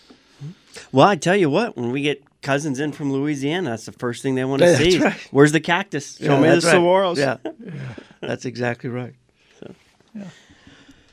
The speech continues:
Speaker 1: Well, we enjoyed, uh, having you on this Saturday morning and sharing a little
Speaker 3: Thank
Speaker 1: bit
Speaker 3: you.
Speaker 1: more about the cotton industry here in Arizona that, uh, is still one of the five C's, not as big a part as it used to be, but, you know, they always say the farmer's most profitable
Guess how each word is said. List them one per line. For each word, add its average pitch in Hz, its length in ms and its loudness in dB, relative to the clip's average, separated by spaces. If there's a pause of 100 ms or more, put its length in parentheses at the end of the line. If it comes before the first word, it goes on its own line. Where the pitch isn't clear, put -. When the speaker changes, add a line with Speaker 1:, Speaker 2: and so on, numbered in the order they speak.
(240)
Speaker 1:
Well, 180 120 2
we 175 100 6
enjoyed, 156 480 2
uh, 151 240 4
having 156 320 0
you 151 100 4
on 156 180 2
this 147 140 -2
Saturday 143 380 0
morning 135 380 0
and 113 100 -6
sharing 113 340 2
a 101 300 -2
little 123 260 0
Speaker 3:
Thank 113 60 0
Speaker 1:
bit 131 120 2
Speaker 3:
you. 123 80 4
Speaker 1:
more 123 120 4
about 123 240 0
the - 60 -14
cotton 139 400 -2
industry 135 480 -2
here 131 300 -2
in 123 60 -2
Arizona 123 600 -2
that, 113 320 -6
uh, 107 240 0 (480)
is 120 120 -2
still 185 200 6
one 170 140 4
of 151 60 -2
the 147 80 -4
five 156 580 -8
C's, 147 360 -6
not 143 200 0
as 110 140 -4
big 143 220 -2
a 117 60 -6
part 123 340 -2
as 120 140 -6
it 113 60 -4
used 110 320 -6
to 117 80 -10
be, 113 220 -4
but, 107 260 -6 (580)
you - 60 -20
know, 98 80 -10
they 98 80 -6
always 104 280 -4
say 113 140 -4
the 95 140 -4
farmer's 113 640 -4
most 107 440 -4
profitable 135 760 -6